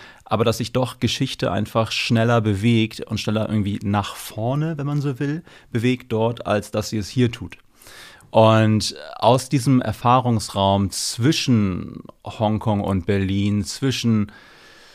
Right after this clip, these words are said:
genau, dem Asien ist ja, ist ja groß, ich kenne auch nur wenig, äh,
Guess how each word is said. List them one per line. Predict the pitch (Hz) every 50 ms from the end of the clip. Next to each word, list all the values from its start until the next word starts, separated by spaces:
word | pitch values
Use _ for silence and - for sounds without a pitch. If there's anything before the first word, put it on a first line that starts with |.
| - - _ _ _ _ _ _ _ _ -
genau, | - 113 104
dem | - 101 98 87 - - - - - - - - -
Asien | - - 107 90 92 90 101 107 92
ist | - -
ja, | - 95 90 90 95 92
ist | 87 - -
ja | 98 95
groß, | - 104 101 104 - -
ich | - -
kenne | - 104 98 98
auch | 95
nur | 95 104 98 90
wenig, | 98 101 104 113 98 - - -
äh, | - 104 104 98 95 95 90 90